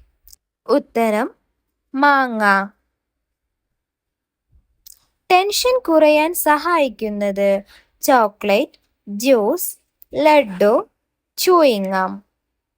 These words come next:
ഉത്തരം ച്യൂയിങ് ഗം. മനുഷ്യർക്ക് അലർജി വരുത്തുന്ന മത്സ്യം ചൂര, ഞണ്ട്, ആവോലി,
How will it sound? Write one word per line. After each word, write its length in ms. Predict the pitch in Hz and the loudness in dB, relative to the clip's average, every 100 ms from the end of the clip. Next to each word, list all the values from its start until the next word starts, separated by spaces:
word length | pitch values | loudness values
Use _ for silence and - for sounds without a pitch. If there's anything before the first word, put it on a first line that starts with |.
| _ _ _ _ _ _ _ _ _ _ _ _ _ _ _ _ _ _ _ _ _ _ _ _ _ _ _ | _ _ _ _ _ _ _ _ _ _ _ _ _ _ _ _ _ _ _ _ _ _ _ _ _ _ _
ഉത്തരം 600 | 226 247 - 240 214 269 - _ | 0 0 0 2 2 0 -6 _
ച്യൂയിങ് 560 | - 339 320 277 233 214 | -4 2 4 2 0 -4
ഗം. 220 | 202 202 202 202 _ _ _ _ _ _ _ _ _ _ _ _ _ _ _ _ _ | -2 -2 -4 -12 _ _ _ _ _ _ _ _ _ _ _ _ _ _ _ _ _
മനുഷ്യർക്ക് 920 | 277 359 392 440 - 466 381 302 302 - 269 | 0 0 0 -2 0 0 0 0 0 0 -2
അലർജി 460 | 320 381 415 440 | 0 -2 -4 -2
വരുത്തുന്ന 760 | 349 269 254 262 277 220 208 277 | 0 0 -2 -2 -2 -2 -4 -4
മത്സ്യം 800 | 277 233 226 220 - 226 202 202 202 - _ _ - | -4 -4 -2 -2 -4 -4 -6 -6 -10 -16 _ _ -6
ചൂര, 440 | - 269 233 214 214 233 - _ _ _ - | -4 -2 -4 0 2 2 0 _ _ _ -6
ഞണ്ട്, 520 | 269 302 302 247 202 294 - _ _ _ _ - | 0 2 2 0 0 0 -4 _ _ _ _ 0
ആവോലി, 680 | 359 359 285 240 220 233 | 0 0 -2 -4 -4 -6